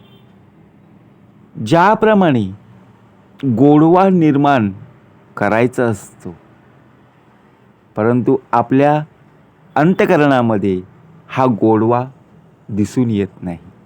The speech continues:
कारण आपण सकाळी उठल्यापासून ते रात्री झोपेपर्यंत आपला देह हा संपूर्णपणे दुःखी आणि त्याचप्रमाणे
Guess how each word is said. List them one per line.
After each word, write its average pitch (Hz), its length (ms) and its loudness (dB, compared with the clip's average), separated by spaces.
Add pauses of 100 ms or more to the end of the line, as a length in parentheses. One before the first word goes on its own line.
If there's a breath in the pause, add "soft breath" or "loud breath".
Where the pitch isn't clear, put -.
(1040)
कारण 175 420 2 (1040)
आपण 190 480 0
सकाळी 190 500 0
उठल्यापासून 160 760 0 (420)
ते 117 120 2
रात्री 170 460 2
झोपेपर्यंत 131 760 -2 (580 soft breath)
आपला 135 400 0
देह 123 340 0 (760)
हा 120 100 -4
संपूर्णपणे 135 840 -4 (1400)
दुःखी 156 680 -2 (1040)
आणि 110 140 0
त्याचप्रमाणे 117 920 -2